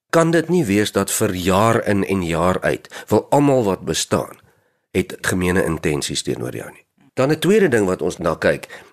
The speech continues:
is daai preokkupasie en daai bekommernis oor die lojaliteit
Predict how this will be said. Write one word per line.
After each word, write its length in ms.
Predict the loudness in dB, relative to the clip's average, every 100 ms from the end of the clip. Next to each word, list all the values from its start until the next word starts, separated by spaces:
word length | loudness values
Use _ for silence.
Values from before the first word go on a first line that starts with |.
| _
is 220 | -2 0
daai 380 | 2 4 4 0 -8 _
preokkupasie 1200 | 0 2 0 -2 -2 -4 2 2 2 0 -6 -8 _ _
en 180 | -2 2
daai 260 | 2 2
bekommernis 1040 | -2 -6 -8 _ 2 2 0 -4 -10 -16 -18 _ _ _
oor 200 | -2 0
die 160 | 0 0
lojaliteit 880 | 0 2 0 -2 -2 0 0 -2